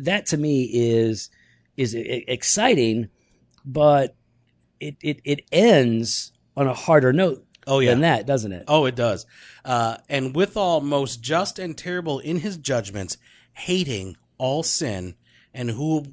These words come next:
Speaker 2: will by no means clear the guilty."
Speaker 1: See, if I was just making up theology,
Speaker 2: <laughs> Yeah.
Speaker 1: I wouldn't have that in there.
Speaker 2: No, no, no, I, I probably,
Speaker 1: Nah.
Speaker 2: I'd probably not have that
Speaker 1: I
Speaker 2: ending
Speaker 1: just,
Speaker 2: it.
Speaker 1: like, I, I think chill. I would probably have the word chill in a lot of my descriptions of God. He's chill.
Speaker 2: He's
Speaker 1: If I was,
Speaker 2: chill.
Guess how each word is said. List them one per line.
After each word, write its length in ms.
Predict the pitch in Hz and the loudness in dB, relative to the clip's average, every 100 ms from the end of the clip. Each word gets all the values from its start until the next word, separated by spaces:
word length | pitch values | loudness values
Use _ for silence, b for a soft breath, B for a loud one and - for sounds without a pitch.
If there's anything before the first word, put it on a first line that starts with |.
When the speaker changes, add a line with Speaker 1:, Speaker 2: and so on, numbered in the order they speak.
| 135 | -6
Speaker 2:
will 300 | 160 180 165 | 2 2 2
by 220 | 131 123 | 0 0
no 320 | 127 143 160 | 0 -2 -2
means 460 | 156 151 139 113 - | -2 -2 -2 -4 -8
clear 500 | - 135 127 123 123 | -12 -8 -6 -4 -6
the 140 | 104 | -8
guilty." 500 | 92 101 90 87 - - B B B | -8 -8 -8 -12 -16 -18 B B B
Speaker 1:
See, 160 | - 254 | 0 0
if 80 | 180 | 2
I 80 | |
was 140 | 359 359 | 2 2
just 120 | 196 | 2
making 280 | 170 180 175 | 2 2 2
up 160 | 175 | -2
theology, 580 | 196 180 185 175 185 180 - - | 0 2 2 0 -2 -4 -8 -12
Speaker 2:
<laughs> 160 | - | -2
Yeah. 160 | 226 - - | 0 0 -4
Speaker 1:
I 320 | 247 220 240 302 | -4 0 0 2
wouldn't 180 | 254 | 2
have 160 | 190 165 | 4 4
that 160 | 143 123 | 6 4
in 100 | 107 | 2
there. 180 | 95 - | -6 -8
Speaker 2:
No, 120 | 320 | -6
no, 120 | 320 | -4
no, 80 | 302 | -2
I, 320 | 277 277 254 | -2 -4 -6
I 40 | 285 | -6
probably, 840 | 294 381 392 392 392 381 247 240 | -2 4 6 6 6 4 0 -10
Speaker 1:
Nah. 80 | 240 | -12
Speaker 2:
I'd 80 | 269 | -8
probably 220 | 254 226 | -4 -2
not 220 | 220 214 | 0 -2
have 240 | 208 196 196 | 0 -2 0
that 200 | 175 - | -2 0
Speaker 1:
I 40 | 190 226 | 2 4
Speaker 2:
ending 80 | 302 | 4
Speaker 1:
just, 220 | 233 - | 2 2
Speaker 2:
it. 20 | |
Speaker 1:
like, 160 | 196 180 | 0 0
I, 180 | 202 208 | -2 2
I 100 | 202 | 4
think 200 | 208 180 | 2 2
chill. 500 | - 269 214 117 104 - | 2 4 4 2 -4 -2
I 60 | |
would 80 | 262 | -2
probably 220 | 220 196 | 0 4
have 80 | 190 | 4
the 60 | 170 | 6
word 140 | 143 | 2
chill 440 | - - 202 202 180 | 2 2 4 2 2
in 100 | 170 | 4
a 60 | |
lot 120 | 165 | 6
of 80 | 170 | 6
my 80 | 170 | 2
descriptions 400 | 175 - 175 180 | -2 -4 -4 -4
of 80 | 175 | -2
God. 220 | 185 180 | -2 0
He's 120 | 233 | 0
chill. 400 | - 196 196 226 - - | 2 2 2 -2 -10 -8
Speaker 2:
He's 180 | 165 | -6
Speaker 1:
If 120 | 175 190 | -2 4
I 80 | |
was, 80 | 175 | 6
Speaker 2:
chill. 100 | 170 | 4